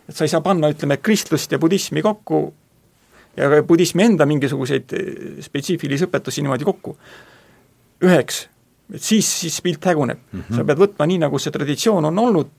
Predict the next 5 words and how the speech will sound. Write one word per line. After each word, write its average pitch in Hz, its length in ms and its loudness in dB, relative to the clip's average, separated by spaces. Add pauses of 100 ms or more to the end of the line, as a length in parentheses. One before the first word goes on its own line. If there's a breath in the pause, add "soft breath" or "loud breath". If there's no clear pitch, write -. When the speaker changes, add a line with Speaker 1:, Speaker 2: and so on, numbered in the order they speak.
(120)
Speaker 1:
täpselt, - 560 -4 (640 soft breath)
eh, - 1300 -8
nendes, 147 460 0
nendes 156 300 0
tähendustes. 151 640 0